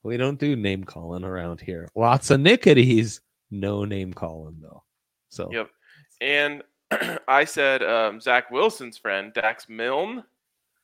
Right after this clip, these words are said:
Speaker 1: Milne, I think.
Speaker 2: Milne. Mm,
Speaker 1: Yeah.
Speaker 2: Daxie
Speaker 1: They were
Speaker 2: Milne. <laughs>
Speaker 1: they were quite the combo in college, man. I, uh, I remember this guy. Yeah.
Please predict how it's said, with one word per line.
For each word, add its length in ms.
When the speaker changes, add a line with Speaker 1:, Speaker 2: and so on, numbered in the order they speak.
Speaker 1:
Milne, 1080
I 80
think. 180
Speaker 2:
Milne. 680
Mm, 240
Speaker 1:
Yeah. 360
Speaker 2:
Daxie 280
Speaker 1:
They 240
were 60
Speaker 2:
Milne. 720
<laughs> 120
Speaker 1:
they 160
were 160
quite 360
the 100
combo 540
in 120
college, 600
man. 340
I, 240
uh, 420
I 80
remember 440
this 200
guy. 240
Yeah. 160